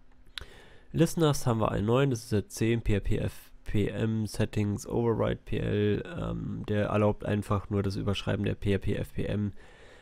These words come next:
Einstellungen in Pool-Konfigura-, Konfigurationen. Ja, gut. Ist nützlich.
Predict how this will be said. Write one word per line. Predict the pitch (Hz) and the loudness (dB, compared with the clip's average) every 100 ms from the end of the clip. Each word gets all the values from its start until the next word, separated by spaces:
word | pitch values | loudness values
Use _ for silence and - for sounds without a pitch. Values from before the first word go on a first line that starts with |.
| - - | -12 0
Einstellungen | 123 123 120 110 110 104 101 | 2 2 2 2 2 2 0
in | - 107 101 | -2 0 -2
Pool-Konfigura-, | - - 110 - 101 95 - 107 101 104 - 98 - | -4 -2 0 2 0 0 -4 -2 0 0 -4 -10 -6
Konfigurationen. | 110 107 - 104 95 - - 107 98 98 87 - - - - - - - - - | -2 -2 -4 -6 -6 -6 -4 -2 0 -2 -6 -12 -20 -20 -20 -18 -18 -18 -16 -10
Ja, | - - - - - - | -6 -4 -4 -8 -18 -12
gut. | 104 - - - - - - - - - | -10 -10 -14 -16 -16 -18 -18 -20 -20 -14
Ist | - - | -10 -6
nützlich. | 101 - - 98 | -6 -6 -6 -8